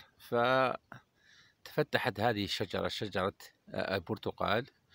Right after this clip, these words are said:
لها رائحة، يعني، طيبة وزكية جدًا.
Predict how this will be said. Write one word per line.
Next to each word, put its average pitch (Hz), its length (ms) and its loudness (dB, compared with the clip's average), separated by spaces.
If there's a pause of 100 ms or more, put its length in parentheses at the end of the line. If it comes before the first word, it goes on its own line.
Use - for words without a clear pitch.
(600)
لها 101 320 2
رائحة، 101 400 0
يعني، 95 960 -4
طيبة 95 380 -2
وزكية 95 480 -4
جدًا. - 260 -10